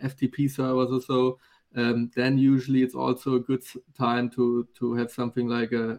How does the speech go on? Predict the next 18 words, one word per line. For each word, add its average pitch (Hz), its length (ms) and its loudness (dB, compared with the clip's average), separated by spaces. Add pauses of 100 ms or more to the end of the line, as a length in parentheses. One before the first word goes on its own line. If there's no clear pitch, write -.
like 120 200 -8
an 117 100 -4
Airflow, 123 600 0 (480)
um, 113 440 -2 (180)
set 123 240 0
up 120 240 -2
to, 117 420 2
to 123 100 -6
kind 120 220 -4
of 117 80 -6
schedule 127 420 2
these 117 220 0
different 127 360 0
tasks 127 400 0
and 123 120 0
make 120 140 -2
sure 123 220 4
that, 120 220 2